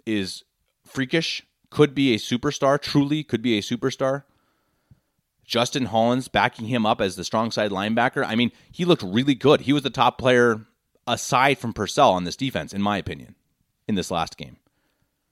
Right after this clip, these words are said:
Got a lot of reps. Looks, looks like he's in shape. Looks very athletic. Von Miller is Von Miller, future Hall of Famer, no question.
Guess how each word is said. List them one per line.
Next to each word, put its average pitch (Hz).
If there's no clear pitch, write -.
Got 101
a 92
lot 101
of 139
reps. 123
Looks, -
looks 113
like 120
he's 107
in 110
shape. 123
Looks 104
very 110
athletic. 113
Von 123
Miller 123
is 110
Von 107
Miller, 117
future 110
Hall 110
of 107
Famer, 110
no 104
question. 123